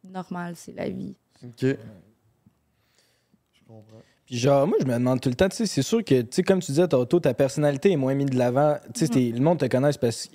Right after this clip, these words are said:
Speaker 3: qu'il te trouve chaude, ses
Speaker 1: Ouais.
Speaker 3: réseaux surtout. Non, mais genre, t'es fucking nice, là, comme personne, mais dans le sens que c'est ça que tu mets de l'avant, tu sais. Ça te stresse-tu de vieillir ? Tu sais, tu penses-tu, il demandait si tu t'avais des placements, tu sais, t'as-tu peur que, genre, à quarante-cinq ans, ça se peut que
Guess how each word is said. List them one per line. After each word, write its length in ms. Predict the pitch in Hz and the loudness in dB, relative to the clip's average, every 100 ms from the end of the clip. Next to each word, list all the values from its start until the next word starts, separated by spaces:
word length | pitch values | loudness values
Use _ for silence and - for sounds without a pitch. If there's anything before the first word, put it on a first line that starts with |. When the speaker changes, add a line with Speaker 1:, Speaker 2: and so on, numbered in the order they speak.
| _ - | _ -8
Speaker 3:
qu'il 80 | 120 | -8
te 60 | |
trouve 240 | - 135 123 | 0 0 2
chaude, 220 | 147 143 | 0 2
ses 160 | 131 | 0
Speaker 1:
Ouais. 120 | 120 117 | 2 2
Speaker 3:
réseaux 220 | 143 139 | 2 -2
surtout. 580 | - 147 - - 196 220 220 - - _ - 202 - _ | -2 -2 -2 -2 -2 -2 -8 -18 -20 _ -18 -18 -20 _
Non, 140 | 131 165 | 0 2
mais 160 | 170 | 4
genre, 140 | 151 156 | 2 0
t'es 100 | 156 | 0
fucking 300 | 196 180 175 | 0 0 0
nice, 280 | 160 240 - | 0 0 -2
là, 80 | 330 | -2
comme 140 | 254 | 0
personne, 340 | 220 208 - 269 | 0 0 -2 0
mais 100 | 156 | 2
dans 100 | 139 | 0
le 60 | |
sens 200 | 135 170 | 0 0
que 80 | 156 | 0
c'est 160 | 127 131 | -2 0
ça 120 | 160 | 0
que 60 | 143 | 0
tu 80 | |
mets 80 | 135 | -2
de 60 | 131 | 2
l'avant, 280 | 123 143 208 | 0 0 -2
tu 60 | - | -4
sais. 40 | 269 - - - | -6 -10 -18 -4
Ça 160 | - | 0
te 100 | 139 | 2
stresse-tu 640 | 151 - 147 143 - - 254 | 0 2 0 0 -8 -4 -2
de 160 | 185 | 2
vieillir ? 380 | 170 151 175 202 | 0 2 2 2
Tu 60 | 214 | -2
sais, 80 | 220 | -6
tu 100 | - | 0
penses-tu, 340 | 156 151 202 | 0 0 -6
il 300 | 170 143 139 | -6 -2 0
demandait 300 | 156 143 170 | 2 2 0
si 120 | 180 | -6
tu 60 | 131 | -2
t'avais 260 | 135 135 | 0 2
des 100 | 139 131 | 0 0
placements, 400 | 131 120 170 180 | 0 0 0 -2
tu 60 | |
sais, 60 | 180 | 0
t'as-tu 240 | 143 - | -2 2
peur 180 | 185 190 | 2 2
que, 200 | 151 127 | 0 0
genre, 160 | 127 123 | 0 0
à 100 | 123 | 2
quarante-cinq 540 | 135 143 131 135 127 | 0 0 -2 -2 0
ans, 100 | 160 | 0
ça 140 | - | -2
se 60 | 127 | -2
peut 180 | 147 147 | -2 0
que 340 | 131 117 113 | 0 0 -2